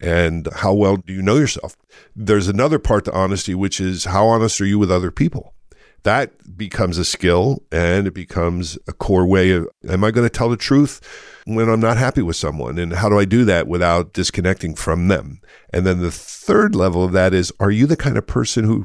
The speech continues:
people are honest with you? That's a big one. We might even do two shows on that, because if you're starved for people giving you feedback, you have no way of getting better.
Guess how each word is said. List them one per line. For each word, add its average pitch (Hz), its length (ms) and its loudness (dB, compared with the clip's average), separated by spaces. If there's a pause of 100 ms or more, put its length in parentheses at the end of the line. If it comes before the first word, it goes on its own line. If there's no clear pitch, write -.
people - 420 -2
are 92 200 -2
honest 92 420 0
with 76 160 -4
you? 76 300 -8 (600)
That's 110 280 -2
a 107 80 0
big 92 260 2
one. 78 200 -4
We 113 120 2
might 107 220 2
even 90 220 0
do 82 120 -10
two 82 200 -6
shows - 340 -8
on - 120 -16
that, - 200 -18
because - 520 -14 (100)
if 92 260 -6
you're 139 120 4
starved 104 640 2
for - 160 -10
people 92 300 -2
giving 87 240 -2
you 82 100 -6
feedback, 87 540 -4 (320)
you 135 80 2
have 110 100 2
no 95 160 2
way 87 160 4
of 80 120 0
getting 80 240 0
better. 85 360 -4